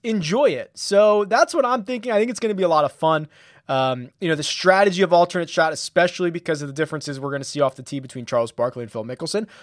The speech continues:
are going to be really, are really interesting. Like, you know, if, if Charles hits a good one, two hundred yards, you might see,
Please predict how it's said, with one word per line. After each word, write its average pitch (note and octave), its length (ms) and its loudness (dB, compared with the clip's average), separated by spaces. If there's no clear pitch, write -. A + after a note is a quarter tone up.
are C#3 100 2
going C3 180 0
to B2+ 60 -10
be A#2 60 -8
really, B2 260 -6
are C3+ 240 -2
really D#3 400 2
interesting. F3+ 440 -6
Like, D#3 220 4
you F3+ 80 0
know, F3 120 6
if, F#3+ 440 0
if F#3+ 140 0
Charles A3 500 4
hits G#3+ 180 -2
a G3 40 -2
good F#3+ 240 2
one, F#3+ 180 0
two G#3 200 -6
hundred F#3 360 -2
yards, G3 400 2
you G#3+ 100 -6
might A#3+ 340 -4
see, A3+ 680 -10